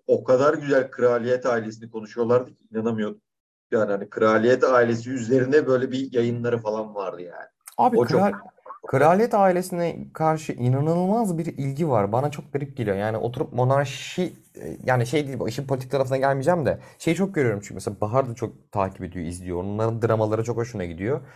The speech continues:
Speaker 1: Hı hı.
Speaker 2: Ben tam böyle anlamadığım dediğim dönemde işte Game of Thrones girdi hayatımız. İşte House of Dragon izledik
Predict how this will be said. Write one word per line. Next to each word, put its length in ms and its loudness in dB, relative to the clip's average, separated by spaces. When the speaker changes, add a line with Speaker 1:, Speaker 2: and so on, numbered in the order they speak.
Speaker 1:
Hı 60 -8
hı. 320 -2
Speaker 2:
Ben 240 4
tam 240 2
böyle 120 6
anlamadığım 720 2
dediğim 320 2
dönemde 580 0
işte 180 -8
Game 280 2
of 140 0
Thrones 220 -2
girdi 220 -2
hayatımız. 360 0
İşte 140 -12
House 280 2
of 120 -6
Dragon 220 2
izledik 400 -4